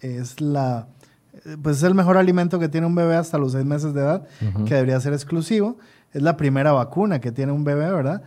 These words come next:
Speaker 1: Entonces, la lactancia no se debe suspender. Si la mamá está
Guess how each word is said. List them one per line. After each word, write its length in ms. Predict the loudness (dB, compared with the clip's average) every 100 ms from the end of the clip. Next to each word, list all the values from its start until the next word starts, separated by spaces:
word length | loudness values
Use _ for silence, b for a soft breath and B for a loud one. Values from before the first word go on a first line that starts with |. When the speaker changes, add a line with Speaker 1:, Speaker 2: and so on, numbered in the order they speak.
| B B
Speaker 1:
Entonces, 320 | -6 -4 0
la 120 | 0
lactancia 520 | 0 0 -2 0 -2 -2
no 160 | -2
se 100 | 0
debe 200 | 0 0 -2
suspender. 520 | -4 -4 -4 -4 -8 b b b b
Si 220 | -4 0
la 140 | 2
mamá 380 | 4 2 2 2
está 600 | -2 -2 0 2 0 -8